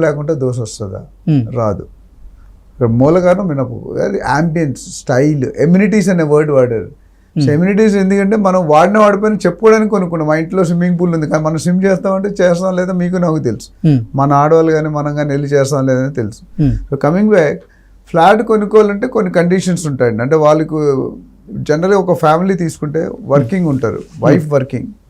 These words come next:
Speaker 1: హస్బెండ్ వర్కింగ్, పిల్లలు అయితే చదువుతారు లేదా జాబ్స్కి వెళ్తారు.
Speaker 2: Hmm.
Speaker 1: అట్లానే ము-, ముసలి వాళ్ళు అంటే తల్లి తండ్రి కానీ అత్త మామ గారు ఉంటారు. So ఈ ఒక ఫ్యామిలీ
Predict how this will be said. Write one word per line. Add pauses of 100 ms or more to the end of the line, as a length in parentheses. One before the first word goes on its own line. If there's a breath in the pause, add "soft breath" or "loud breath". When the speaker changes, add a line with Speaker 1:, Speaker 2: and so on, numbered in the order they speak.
(400)
Speaker 1:
హస్బెండ్
వర్కింగ్, (460)
పిల్లలు
అయితే
చదువుతారు (200)
లేదా (120)
జాబ్స్కి
వెళ్తారు.
Speaker 2:
Hmm. (920)
Speaker 1:
అట్లానే (400)
ము-, (200)
ముసలి
వాళ్ళు
అంటే
తల్లి
తండ్రి
కానీ
అత్త
మామ
గారు
ఉంటారు. (100)
So
ఈ
ఒక
ఫ్యామిలీ